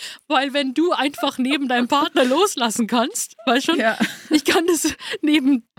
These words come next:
Speaker 1: sonst niemanden außer meiner Familie, wo ich mir sag so, keine Ahnung, ich würde jetzt neben dir, doch, neben dir würde ich, ja, nee.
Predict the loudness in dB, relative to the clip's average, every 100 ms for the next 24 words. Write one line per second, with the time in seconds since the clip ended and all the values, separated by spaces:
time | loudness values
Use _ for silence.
0 | -6 0 0 0 -2 0 2 2 2 0
1 | 0 0 0 0 2 2 4 4 2 -2
2 | _ -6 0 2 2 2 0 0 -2 -2
3 | -6 -20 _ _ _ -10 -4 0 2 2
4 | 0 -2 0 0 0 0 0 0 2 2
5 | 2 0 0 0 0 -4 -2 -4 -4 -6
6 | -10 -4 -2 0 -4 _ -4 0 2 2
7 | 2